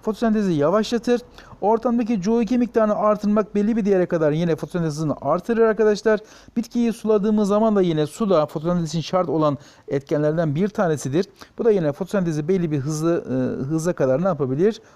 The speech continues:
Artırabilir arkadaşlar. Bundan dolayı cevabımız bir, üç ve dört olarak bulunur.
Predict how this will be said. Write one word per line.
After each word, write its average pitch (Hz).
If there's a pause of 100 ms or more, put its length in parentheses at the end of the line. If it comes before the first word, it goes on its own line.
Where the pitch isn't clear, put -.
(140)
Artırabilir 151
arkadaşlar. 123
Bundan 262
dolayı 208
cevabımız 208 (320)
bir, 240
üç -
ve 156
dört 190
olarak 147 (400)
bulunur. 220